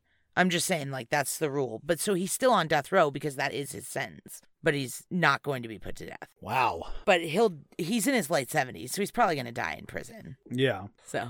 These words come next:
Speaker 2: Wow.
Speaker 1: Pretty crazy, huh?
Speaker 2: That is a bananas case with lots of twists and turns. You weren't kidding. Like, you told me to buckle up, and I absolutely had to.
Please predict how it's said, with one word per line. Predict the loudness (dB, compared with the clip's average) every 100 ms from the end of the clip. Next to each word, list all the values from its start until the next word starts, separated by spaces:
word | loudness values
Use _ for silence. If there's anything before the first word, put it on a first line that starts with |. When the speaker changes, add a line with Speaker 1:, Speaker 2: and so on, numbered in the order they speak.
| -8 6
Speaker 2:
Wow. | 10 10 8
Speaker 1:
Pretty | 2 4
crazy, | 6 6 4
huh? | 0 -2 -4
Speaker 2:
That | 0 12 12 12
is | 12 10 10
a | 6
bananas | 8 8 8 6 4 4 4
case | 4 4 4
with | 2
lots | 0 0 2 2 2 2 0
of | 4
twists | 4 4
and | 4
turns. | 4 8
You | 10
weren't | 10 8 4
kidding. | 4 4 0
Like, | 0 0
you | 4 6
told | 8 10
me | 10
to | 8
buckle | 8 6 10
up, | 8 8
and | 6
I | 6 4
absolutely | 6 4 6 4 6 4
had | 4
to. | 4 8